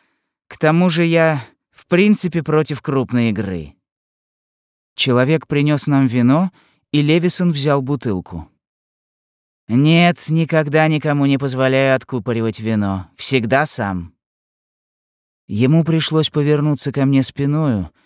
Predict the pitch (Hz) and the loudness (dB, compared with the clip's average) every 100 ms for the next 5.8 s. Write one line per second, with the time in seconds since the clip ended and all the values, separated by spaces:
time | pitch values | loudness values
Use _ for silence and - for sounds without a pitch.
0 | _ - - 120 123 131 123 120 131 - | _ -10 -4 -2 -2 -2 -4 -4 -4 -4
1 | 120 110 - - 82 76 _ _ _ _ | -4 -4 -4 -12 -18 -20 _ _ _ _
2 | _ _ _ _ _ _ - 127 - 180 | _ _ _ _ _ _ -4 -2 -2 -2
3 | 170 160 151 113 127 - 151 180 185 185 | 0 0 0 -2 -4 -2 -2 -2 -2 -2
4 | 139 147 - 165 160 156 143 131 135 131 | -2 -2 -2 -2 0 0 0 0 0 0
5 | 135 120 - 139 135 104 82 76 | 0 0 -2 -6 -8 -8 -10 -12